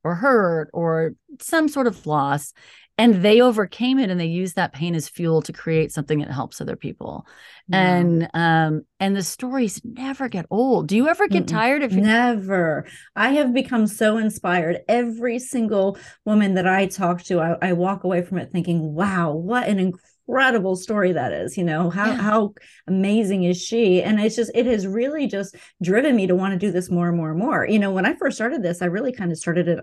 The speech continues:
Speaker 2: uh, on a dare. Somebody said, "Oh, you, you probably,"
Speaker 1: <laughs>
Speaker 2: I said, "You know, we need to tell stories of women more." And they're like, "Yeah, you should do that." I was like, "I don't have time to do a podcast. Like, I'm trying to run a whole
Speaker 1: Right.
Speaker 2: company here. It has nothing to do with podcasts."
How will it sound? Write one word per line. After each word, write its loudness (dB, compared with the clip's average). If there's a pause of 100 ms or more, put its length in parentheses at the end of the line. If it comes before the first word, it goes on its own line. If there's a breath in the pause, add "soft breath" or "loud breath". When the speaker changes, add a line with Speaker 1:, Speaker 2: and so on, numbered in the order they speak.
Speaker 2:
uh, 2
on 2
a 2
dare. 0 (240 loud breath)
Somebody 0
said, -2
"Oh, 2
you, 2 (140)
you -2
probably," 0
Speaker 1:
<laughs> 4
Speaker 2:
I 4
said, 2 (100)
"You 2
know, 4
we 0
need 0
to -4
tell 2
stories 0
of -6
women 0
more." -2
And -4
they're -4
like, -2
"Yeah, -2
you 0
should -6
do 0
that." -2
I -2
was -2
like, -6 (220)
"I 2
don't -10
have -4
time 0
to 0
do 2
a 2
podcast. 0
Like, -2
I'm 4
trying -2
to 0
run 2
a 2
whole 0
Speaker 1:
Right. -2
Speaker 2:
company -4
here. -6
It -6
has 2
nothing 0
to -2
do -2
with 2
podcasts." -4